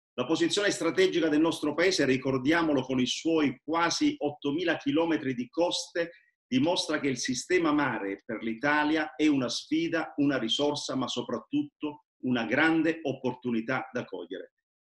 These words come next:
Nostro ospite oggi di OK Italia Parliamone per parlare di portualità e turismo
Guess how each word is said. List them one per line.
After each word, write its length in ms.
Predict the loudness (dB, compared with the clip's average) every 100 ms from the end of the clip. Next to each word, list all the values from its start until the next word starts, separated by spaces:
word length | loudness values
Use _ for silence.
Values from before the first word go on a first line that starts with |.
| _
Nostro 380 | 0 0 2 4
ospite 480 | 4 4 4 4 2
oggi 380 | 2 0 2 2
di 120 | 2
OK 160 | 2 2
Italia 420 | 2 2 2 0
Parliamone 580 | 0 0 2 2 2 0
per 220 | 0 -4
parlare 480 | -4 -4 -2 0 0
di 160 | -2 -4
portualità 640 | -6 -6 -4 -2 0 0
e 100 | -2
turismo 600 | 0 0 0 -2 -6